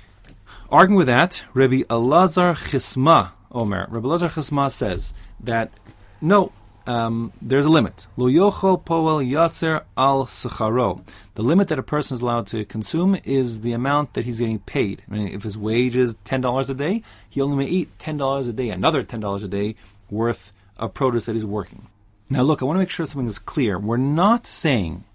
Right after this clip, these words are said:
we're not saying that if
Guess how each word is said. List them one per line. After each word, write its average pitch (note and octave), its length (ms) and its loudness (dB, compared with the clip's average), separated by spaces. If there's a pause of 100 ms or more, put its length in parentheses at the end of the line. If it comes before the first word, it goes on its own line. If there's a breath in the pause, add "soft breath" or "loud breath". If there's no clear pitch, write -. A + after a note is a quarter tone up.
(340)
we're A#2+ 140 0
not D#3 320 0
saying A2+ 360 -6 (580 loud breath)
that G#2+ 320 0 (1400 soft breath)
if - 380 -2